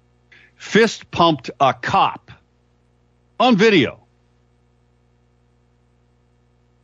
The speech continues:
He has to spend ninety days in prison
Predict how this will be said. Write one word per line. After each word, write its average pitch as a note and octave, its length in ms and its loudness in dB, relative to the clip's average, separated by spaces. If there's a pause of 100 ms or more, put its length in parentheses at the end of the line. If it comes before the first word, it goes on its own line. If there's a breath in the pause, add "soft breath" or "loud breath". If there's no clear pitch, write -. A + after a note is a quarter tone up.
(120)
He G3+ 140 2
has D3 260 0
to A2+ 120 -14
spend A2 440 -4
ninety D#3+ 440 0
days A#2+ 600 -2
in G#2+ 100 2
prison - 720 -6